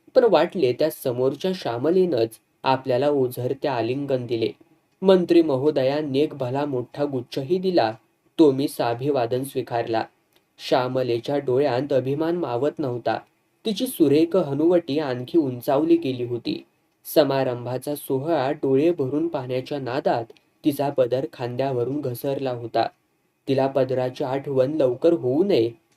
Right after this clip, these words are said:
अशी माझ्या डोळ्यांची प्रार्थना होती. तिला ती आठवण झालीच.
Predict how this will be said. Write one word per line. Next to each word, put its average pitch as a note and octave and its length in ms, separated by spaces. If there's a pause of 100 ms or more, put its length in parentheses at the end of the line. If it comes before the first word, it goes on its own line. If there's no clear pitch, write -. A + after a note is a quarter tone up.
(120)
अशी C#3+ 300
माझ्या C3+ 340
डोळ्यांची C3+ 640
प्रार्थना C3+ 560
होती. A#2+ 460 (380)
तिला C3 200
ती C3 160
आठवण C3 540
झालीच. B2+ 580